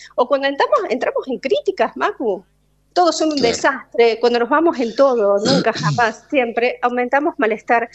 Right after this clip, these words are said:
Speaker 1: que sí
Speaker 2: Claro.
Speaker 1: nos corresponde a nosotros. ¿Sí?
Speaker 2: Marilina, te
Speaker 1: No.
Speaker 2: agradezco, me, interesantísimo todo. ¿Cómo hace la gente para encontrarte en las redes, etcétera?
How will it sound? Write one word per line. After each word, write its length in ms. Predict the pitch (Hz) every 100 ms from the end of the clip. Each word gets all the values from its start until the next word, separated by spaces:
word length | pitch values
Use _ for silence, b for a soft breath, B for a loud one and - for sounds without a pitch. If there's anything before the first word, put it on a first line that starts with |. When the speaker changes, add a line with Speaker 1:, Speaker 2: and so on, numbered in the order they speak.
| B _
Speaker 1:
que 80 | -
sí 60 | 214
Speaker 2:
Claro. 120 | 359
Speaker 1:
nos 120 | 427
corresponde 480 | - 320 294 359 349
a 60 | 349
nosotros. 580 | 311 381 339 175 - _ _ _ _ _ B B B B B B B -
¿Sí? 280 | - 180 247
Speaker 2:
Marilina, 680 | - - 160 185 202 190 160
te 80 | -
Speaker 1:
No. 80 | 151
Speaker 2:
agradezco, 840 | 156 156 170 196 - 208 202 190 151
me, 200 | 120 127
interesantísimo 1300 | 123 113 139 131 123 127 127 120 - 165 - 165 135
todo. 340 | 160 170 185 156
¿Cómo 220 | 180 196
hace 180 | 180 180
la 120 | 147
gente 320 | 175 175 175
para 180 | 151 139
encontrarte 1200 | 131 135 123 135 151 156 - 160 151 143 127 120
en 200 | 117 110
las 180 | 110 107
redes, 540 | 120 147 147 143 135 -
etcétera? 680 | - - 107 101 98 101